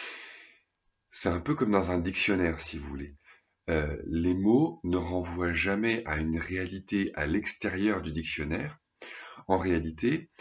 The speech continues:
les mots renvoient à d'autres mots, qui eux-mêmes renvoient à d'autres mots,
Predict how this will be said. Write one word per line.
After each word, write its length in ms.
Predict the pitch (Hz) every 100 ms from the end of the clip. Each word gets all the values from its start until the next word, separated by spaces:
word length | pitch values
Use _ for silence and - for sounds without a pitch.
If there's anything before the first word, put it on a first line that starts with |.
| - -
les 160 | 82
mots 300 | 85 98 135
renvoient 640 | 147 90 85 85 101 120 87
à 80 |
d'autres 320 | 80 98 - 90
mots, 240 | 80 78 - _ _
qui 220 | - - -
eux-mêmes 380 | 92 90 113 131
renvoient 540 | 82 87 87 104 101
à 80 | 87
d'autres 320 | 85 95 101
mots, 240 | 90 82